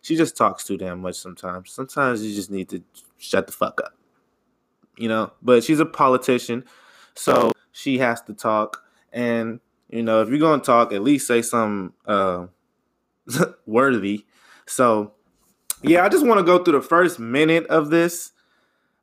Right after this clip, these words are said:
uh, because if I can go through the first minute, we can really get a, uh,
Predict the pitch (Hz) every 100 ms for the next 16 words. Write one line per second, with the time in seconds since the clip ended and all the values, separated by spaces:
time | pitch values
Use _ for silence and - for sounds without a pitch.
0 | - 127 131 120 110 98 98 - - _
1 | _ - 110 120 156 127 - - 160 190
2 | 175 143 127 127 147 190 - - - _
3 | _ _ _ _ - _ - 135 151 151
4 | 147 147 147 131 139 127 147 147 127 156
5 | 160 131 160 160 135 135 127 - - -
6 | 117 117 107 104 -